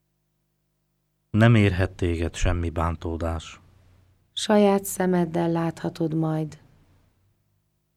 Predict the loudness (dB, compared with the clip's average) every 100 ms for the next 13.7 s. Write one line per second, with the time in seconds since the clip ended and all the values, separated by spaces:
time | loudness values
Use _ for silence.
0 | _ _ _ _ _ _ _ _ _ 0
1 | 2 2 0 -4 -4 -6 -4 -4 -4 -4
2 | -2 4 4 4 0 -2 -6 -2 -2 0
3 | 0 -2 -2 -4 -4 -6 -6 -6 -14 -20
4 | -20 _ _ _ _ 4 4 4 2 2
5 | 2 2 2 2 4 2 2 0 0 -2
6 | -2 0 0 0 -2 -6 -10 -16 -18 _
7 | _ _ _ _ _ _ _ _ _ _
8 | _ _ _ _ _ _ _ _ 0 4
9 | 4 2 2 0 2 -2 -2 -2 -2 0
10 | -2 -6 -10 -6 -6 -4 -6 -4 -4 -4
11 | -6 -6 -8 -10 _ -20 -20 -20 -20 _
12 | _ -2 0 2 2 2 2 0 -2 -2
13 | 0 2 0 0 0 2 0